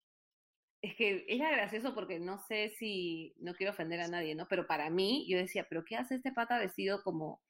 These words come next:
hip hopero?", ¿ya? <laughs> No sé si se dice,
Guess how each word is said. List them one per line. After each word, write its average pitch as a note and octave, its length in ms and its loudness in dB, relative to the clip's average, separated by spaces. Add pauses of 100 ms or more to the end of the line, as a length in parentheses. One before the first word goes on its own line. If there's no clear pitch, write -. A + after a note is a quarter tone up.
(320)
hip G3 220 2
hopero?", F3 720 4 (120)
¿ya? D#3+ 400 6
<laughs> - 360 -6
No E3+ 180 6
sé F3 120 6
si F#3 60 2
se F3 80 4
dice, E3 360 2